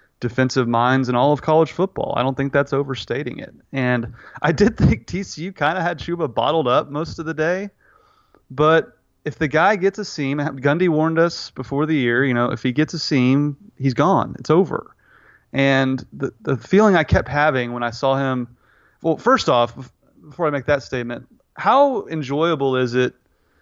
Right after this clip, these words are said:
to watch Chuba get about six yards clear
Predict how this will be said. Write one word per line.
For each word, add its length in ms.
to 60
watch 340
Chuba 480
get 260
about 300
six 400
yards 360
clear 800